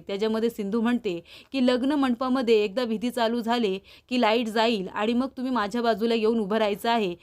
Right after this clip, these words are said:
आपल्या दोघींच्या जागा एक्सचेंज होतील, मी तिथून बाजूला जाईन आणि तुम्ही माझ्या जागी उभं राहायचं आहे." लाईट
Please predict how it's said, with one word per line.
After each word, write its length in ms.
आपल्या 260
दोघींच्या 440
जागा 280
एक्सचेंज 520
होतील, 300
मी 160
तिथून 240
बाजूला 380
जाईन 280
आणि 220
तुम्ही 160
माझ्या 260
जागी 260
उभं 260
राहायचं 380
आहे." 280
लाईट 200